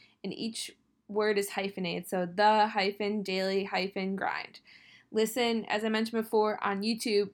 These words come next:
Spotify, iTunes. You su-, you can subscribe to our podcast playlist,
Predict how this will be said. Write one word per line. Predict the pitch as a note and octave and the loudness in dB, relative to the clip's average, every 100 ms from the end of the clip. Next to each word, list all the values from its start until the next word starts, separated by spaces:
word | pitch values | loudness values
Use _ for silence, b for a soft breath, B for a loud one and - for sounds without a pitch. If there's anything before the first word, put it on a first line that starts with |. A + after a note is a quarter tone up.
| _ | _
Spotify, | - B3 G#3+ G#3 F#3 - - - | 0 2 2 2 2 0 0 2
iTunes. | A3+ A3+ - G3+ F#3 F#3 | 2 2 -2 -2 -2 -4
You | A3+ | -4
su-, | A#3 B3 A3+ - | -2 -2 -2 -2
you | A3 | -6
can | A3 A#3+ | -2 -2
subscribe | A3+ F#3+ - A3+ A3 G#3+ | -2 -6 -2 2 2 2
to | A3+ | -2
our | F#3+ E3 - | 0 -2 -8
podcast | - G#3 A3 A3+ A3+ | -2 -2 0 -2 -2
playlist, | - A3+ A#3+ C4 - | -4 0 0 -2 -4